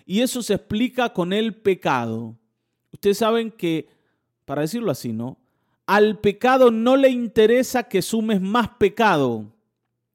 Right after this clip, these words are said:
Está bien, si vos sos enojón, ¿no? El pe-, al pecado del enojo, al pecado de la ira, al pecado del rencor,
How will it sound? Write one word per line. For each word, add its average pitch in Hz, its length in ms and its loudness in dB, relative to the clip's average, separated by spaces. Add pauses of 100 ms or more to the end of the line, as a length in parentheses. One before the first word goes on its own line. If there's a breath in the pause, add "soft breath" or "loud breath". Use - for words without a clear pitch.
(1300)
Está - 180 -6
bien, 196 180 0
si 160 140 -2
vos 196 180 2
sos 214 220 -2
enojón, 190 720 -2 (420)
¿no? 170 240 -6
El 123 240 -8
pe-, - 160 -14
al 123 220 -10
pecado 196 400 -2
del 165 140 0
enojo, 180 380 -2
al 127 120 -4
pecado 165 340 -2
de 151 60 0
la 143 160 -2
ira, 190 260 -2
al 127 140 -4
pecado 156 400 -4
del 143 120 -2
rencor, 175 520 -6